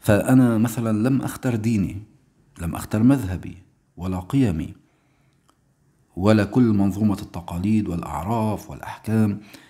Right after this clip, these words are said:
التي واقعا تسير حياتي الشخصية والعامة ولغاية اليوم. طيب، إذا كان الأمر كذلك، طبعا من وحي ديكارت، فكيف أستطيع أن أدعي بأنني على الحق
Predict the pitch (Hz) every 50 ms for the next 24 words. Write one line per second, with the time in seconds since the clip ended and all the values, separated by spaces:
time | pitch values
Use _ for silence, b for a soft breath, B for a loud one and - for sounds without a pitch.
0 | B B B B B B _ _ _ _ - 101 101 95 92 92 92 104 127 135
1 | - - 104 90 90 92 - 87 - 107 104 92 87 - - - 87 95 95 -
2 | 80 - - - - - - 107 104 107 113 113 117 113 120 139 135 117 95 92
3 | 87 - 73 80 78 80 82 85 85 90 95 98 101 98 - 123 123 127 127 123
4 | 104 - - - _ _ _ _ _ _ _ _ _ _ _ _ _ _ _ _
5 | _ _ _ _ _ _ _ _ _ _ _ B B B B B B B B B
6 | B - 95 87 90 95 104 - - 139 131 123 113 - 127 127 117 110 - 104
7 | 85 85 82 73 67 64 - _ _ _ _ _ _ _ _ _ _ _ _ _
8 | _ - - 123 110 95 92 92 98 87 - - 101 - 107 107 - 120 107 95
9 | - - - _ _ _ _ _ _ _ _ _ _ _ _ _ _ _ _ _
10 | _ _ _ _ _ _ _ _ _ _ _ _ _ _ _ - 104 92 92 90
11 | 87 120 120 110 - 78 - - 95 85 - 113 110 - 90 82 - 98 98 98
12 | 101 95 98 98 87 87 - - 87 92 90 95 95 90 85 101 107 104 104 -
13 | - 127 127 - - _